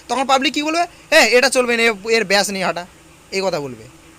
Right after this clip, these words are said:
এখন সবাই ব্যাসটাই খুঁজছে ভাই, বুঝতে পারলি তো? ব্যাসটা খুঁজছে, বুঝলি? ইমপ্রুভ, ইমপ্রুভ মারাচ্ছি। আমার পনেরোশো ওয়াট স্পিকার,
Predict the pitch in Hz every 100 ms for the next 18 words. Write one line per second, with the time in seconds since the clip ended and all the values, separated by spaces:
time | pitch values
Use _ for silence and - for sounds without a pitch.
0 | - - - 185 240 220 226 254 165 175
1 | 190 - 214 214 190 165 - 135 117 165
2 | - 247 208 131 101 - - 160 190 -
3 | 180 147 - 98 - - - - - -
4 | - - - 220 240 151 - - - -
5 | - 220 226 254 233 220 214 190 175 139
6 | - - 214 240 247 254 254 240 254 233
7 | 220 196 - 160